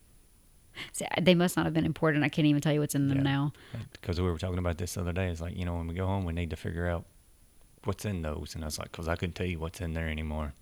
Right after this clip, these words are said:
Speaker 1: Yeah. No idea. Um, yeah, so we literally sold every, almost everything we owned. Sold
Speaker 2: Your car.
Speaker 1: Yeah, your truck,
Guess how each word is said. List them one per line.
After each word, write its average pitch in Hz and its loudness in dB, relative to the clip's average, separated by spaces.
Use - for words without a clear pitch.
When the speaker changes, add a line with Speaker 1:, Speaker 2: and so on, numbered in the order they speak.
Speaker 1:
Yeah. 180 0
No 180 4
idea. 156 2
Um, 151 -2
yeah, 190 -2
so 165 -4
we 151 -2
literally 165 4
sold 151 0
every, 165 2
almost 175 8
everything 165 4
we 165 6
owned. 143 2
Sold 147 0
Speaker 2:
Your 95 -6
car. - -6
Speaker 1:
Yeah, 170 -2
your 175 0
truck, 170 -2